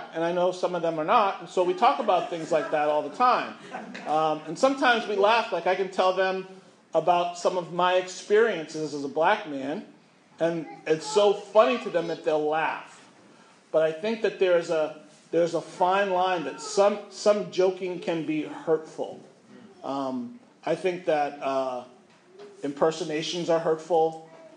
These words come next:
um, especially, uh, I've corrected friends of mine who, who decide to,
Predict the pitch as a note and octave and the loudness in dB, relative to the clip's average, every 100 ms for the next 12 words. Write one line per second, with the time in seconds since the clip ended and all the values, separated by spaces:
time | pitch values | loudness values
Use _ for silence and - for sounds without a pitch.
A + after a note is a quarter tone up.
0 | - - C3+ C3+ C3 B2+ B2 A#2+ - - | -20 -14 -8 -6 -6 -6 -8 -10 -12 -20
1 | - - - - - - B2+ - D#3+ D#3+ | -20 -20 -20 -20 -20 -16 -12 0 0 0
2 | E3+ D#3 D3+ - - - C3 D3 E3+ - | -4 -4 -4 -8 -20 -14 -6 0 0 0
3 | E3 F3+ F3+ F3+ - F3+ F3 E3 D3+ D#3+ | 2 2 0 -6 0 2 2 -6 -2 0
4 | D#3 D#3 D#3 D#3 C#3+ - - - - - | 0 0 -2 -6 -10 -16 -18 -20 -12 -4
5 | D3+ D3+ D3+ D3 C#3+ C#3+ - - - _ | 0 0 -2 -4 -6 -8 -16 -20 -20 _
6 | - D#3+ D#3+ D3+ - D#3+ E3 D#3+ - - | -4 -2 -2 -6 0 2 4 0 -4 -6
7 | D#3+ D#3 D#3 D3 | -2 -2 -2 -6